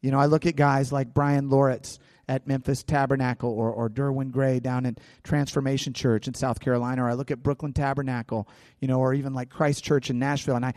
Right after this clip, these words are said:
sometimes I, you know, sometimes my heart is not like, "God, how do I, you know, how do I, uh, bring the gospel in a way that just transforms the hearts of people?" Uh, you know, and, and how do I be transformed at the same time? You know, sometimes my heart's not doing that.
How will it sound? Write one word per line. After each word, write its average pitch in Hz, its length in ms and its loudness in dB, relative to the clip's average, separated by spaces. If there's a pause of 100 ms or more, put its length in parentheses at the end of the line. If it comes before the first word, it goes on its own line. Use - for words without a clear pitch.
(200)
sometimes 208 380 4
I, 165 200 2
you 160 120 6
know, 143 160 6 (340)
sometimes 233 680 4
my 180 200 6
heart 165 380 6
is 147 180 4
not 175 260 4
like, 143 260 4 (280)
"God, 156 200 8
how 156 280 4
do 165 140 8
I, 135 320 2 (280)
you 139 120 2
know, 123 180 0
how 156 260 -2
do 156 160 6
I, 120 300 2 (640)
uh, 107 360 -2
bring 143 300 0
the 139 80 0
gospel 123 460 -2
in 120 80 0
a 113 60 2
way 117 260 2
that 107 200 -2
just - 220 -6
transforms 127 540 -2
the 107 60 -2
hearts 127 280 -2
of 107 100 -4
people?" 117 400 -2 (460)
Uh, 127 240 -6
you 139 200 0
know, 123 180 2
and, 127 180 -2
and 123 100 -6
how 165 180 2
do 143 120 6
I 151 140 4
be 139 120 -2
transformed 113 680 -4
at - 80 -12
the 110 60 -4
same 123 260 -4
time? 127 360 -2
You 123 60 0
know, 123 60 -2
sometimes 220 420 2
my 165 100 2
heart's 165 280 2
not 143 240 0
doing 156 280 2
that. 107 200 -4